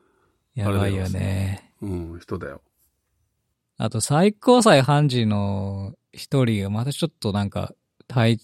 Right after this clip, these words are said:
Speaker 1: 調があんま良くないみたいなのも。
Speaker 2: おばあちゃんね。
Speaker 1: うん、ありますよね。
Speaker 2: うん、おばあちゃんちょっともう、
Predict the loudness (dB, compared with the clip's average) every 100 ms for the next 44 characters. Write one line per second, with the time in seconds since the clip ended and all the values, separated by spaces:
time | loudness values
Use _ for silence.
0 | _ _ 2 4 6 6 6 4 4 2
1 | 2 0 0 -2 -2 -4 -6 -10 _ _
2 | _ _ -2 2 2 0 4 4 4 -4
3 | _ 2 4 2 0 -2 -2 -2 -2 -4
4 | -2 -2 -2 -4 -8 _ _ _ _ _
5 | _ -8 -4 -2 -4 -4 -2 0 2 2
6 | 2 0 2 2 2 -2 -6 -10 -14 -16